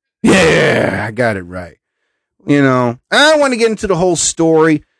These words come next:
but, you know, he did wrong. That was messed up.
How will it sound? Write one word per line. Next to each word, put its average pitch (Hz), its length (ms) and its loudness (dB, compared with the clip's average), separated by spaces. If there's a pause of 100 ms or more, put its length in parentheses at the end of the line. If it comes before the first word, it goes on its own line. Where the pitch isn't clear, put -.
(200)
but, 160 300 2 (200)
you 170 140 2
know, 151 240 2
he 185 140 0
did 175 300 0
wrong. 175 460 2
That 147 140 2
was 147 140 -2
messed 143 340 0
up. 139 260 0